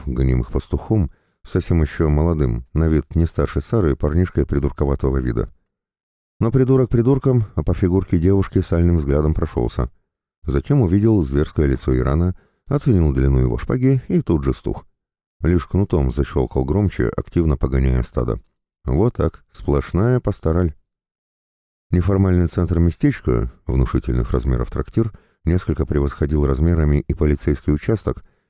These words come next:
и резиденцию главы района вместе взятые.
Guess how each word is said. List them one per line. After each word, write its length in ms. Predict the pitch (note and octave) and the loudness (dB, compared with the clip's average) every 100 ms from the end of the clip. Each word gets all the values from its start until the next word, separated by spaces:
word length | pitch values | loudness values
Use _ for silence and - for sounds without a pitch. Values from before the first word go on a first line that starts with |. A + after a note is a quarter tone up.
| _ | _
и 120 | - | 0
резиденцию 580 | A2 G2+ F#2+ A#2 A#2 G#2+ | 2 2 2 2 2 0
главы 280 | F2 F#2 G2+ | 2 2 4
района 400 | G2+ D#2 C#2 C#2 | 4 4 4 2
вместе 340 | B1+ C#2 - | 0 -2 -2
взятые. 500 | C2 C2 A#1+ B1+ A#1+ | -2 -2 -2 -2 -4